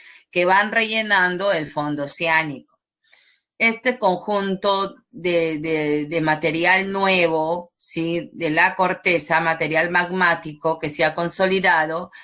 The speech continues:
da origen a lo que se conoce como, ¿qué? Dorsales, ¿no? Las dorsales son especies de cordilleras submarinas, ¿no? Entonces, a lo largo de toda,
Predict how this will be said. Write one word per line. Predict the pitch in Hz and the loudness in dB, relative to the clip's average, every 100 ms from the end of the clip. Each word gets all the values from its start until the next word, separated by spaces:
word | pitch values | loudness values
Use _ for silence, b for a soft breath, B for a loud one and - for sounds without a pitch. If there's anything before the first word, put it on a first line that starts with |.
| B | B
da | - 196 220 | 0 4 4
origen | 208 190 226 220 | 2 -2 -2 0
a | 208 | 0
lo | 175 | 0
que | 185 | -4
se | 175 208 208 | -2 -2 0
conoce | 190 180 180 175 180 | -2 0 -4 -4 -6
como, | 175 165 160 | -2 -2 -2
¿qué? | 160 135 - _ _ _ _ - | -2 -4 -8 _ _ _ _ -16
Dorsales, | 151 156 185 196 214 254 233 - - - 139 139 131 - - - - | -4 2 6 6 6 2 -2 -4 -4 0 2 4 2 -4 -18 -20 -8
¿no? | 185 226 - b b b | -6 -6 -8 b b b
Las | - 170 180 | -2 0 2
dorsales | 175 214 208 233 233 | 0 2 0 0 -2
son | 220 | -4
especies | 214 - 214 196 220 214 | -6 -2 0 0 -2 -6
de | 233 - | -6 -4
cordilleras | 175 156 151 170 185 185 | -4 -4 -2 0 2 -2
submarinas, | 196 175 156 160 208 156 - - - | -4 -2 -2 -2 -6 -8 -12 -20 -14
¿no? | 139 170 214 | -6 -4 -4
Entonces, | 175 170 175 | -8 -12 -2
a | 175 | -2
lo | 165 165 | 0 2
largo | 180 208 226 240 | 2 2 2 0
de | 202 160 - | 0 -2 2
toda, | 208 226 247 254 247 247 226 202 185 | 4 6 4 4 6 4 6 4 4